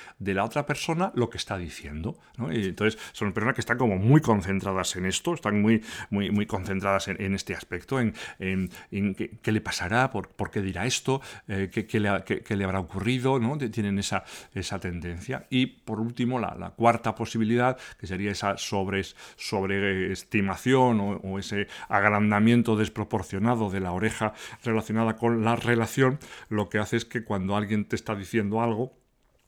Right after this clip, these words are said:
a esas personas inmediatamente lo que les viene a la cabeza es un aspecto relacional. ¿Qué está di-, queriendo decir de mí? ¿Quién se cree que es para decirme esto?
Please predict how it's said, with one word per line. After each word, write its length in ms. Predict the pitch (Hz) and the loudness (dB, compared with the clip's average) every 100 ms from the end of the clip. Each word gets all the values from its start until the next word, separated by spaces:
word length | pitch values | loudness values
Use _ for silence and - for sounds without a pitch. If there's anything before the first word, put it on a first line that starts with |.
| - - | -10 0
a 120 | 110 | 2
esas 240 | - 107 | 2 -2
personas 500 | - 110 123 113 123 - - - | -2 -2 2 2 0 -6 -10 -2
inmediatamente 1080 | 127 110 107 113 113 117 113 113 113 123 131 - - | 2 2 2 2 2 4 4 4 2 0 -6 -10 0
lo 200 | 117 110 | 0 2
que 120 | 107 | 0
les 180 | 98 87 | 0 0
viene 220 | 104 110 | 0 0
a 40 | 110 | 0
la 100 | 110 | 2
cabeza 420 | 113 113 - 139 - | 2 2 2 -2 -2
es 120 | 117 104 | -4 0
un 120 | 110 | -2
aspecto 320 | - 110 135 | -2 -2 -2
relacional. 540 | 117 95 - 95 87 - - - | -2 -6 -6 -6 -6 -10 -14 0
¿Qué 100 | 120 | 2
está 260 | - 107 | 2 -2
di-, 140 | 90 92 - | -4 -8 -6
queriendo 500 | - 95 98 98 117 | -4 -2 -2 -2 -2
decir 420 | 101 - 104 90 - - | -4 -4 -4 -4 -14 -14
de 160 | 90 90 | -6 -2
mí? 160 | 127 - - | -2 -4 -8
¿Quién 300 | - 110 95 | 0 2 2
se 180 | - 95 | -2 -4
cree 240 | 101 101 | -2 -2
que 140 | - | -2
es 100 | 107 | -4
para 200 | - 110 | -2 -4
decirme 440 | 95 - 101 87 104 | -4 -4 -6 -4 -4
esto? 260 | 131 104 | -4 -6